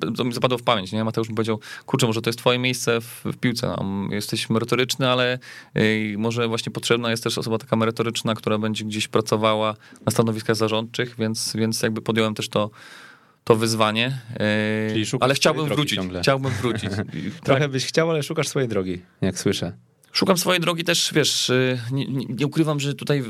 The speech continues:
Speaker 1: praca w, w Brookbet Termalice jest dla mnie wspaniałym wyzwaniem, ale też jestem blisko tak naprawdę pierwszego zespołu,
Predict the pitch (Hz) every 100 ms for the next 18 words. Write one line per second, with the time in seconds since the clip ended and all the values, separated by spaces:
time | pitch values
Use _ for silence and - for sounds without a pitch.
0 | 76 113 139 135 139 123 113 110 107 127
1 | 120 127 135 127 131 123 127 120 123 127
2 | 127 123 123 120 - - 120 120 120 120
3 | 113 120 127 117 117 117 113 - 120 123
4 | 120 123 120 120 113 117 117 110 110 110
5 | 110 101 107 107 113 113 113 104 113 120
6 | 120 113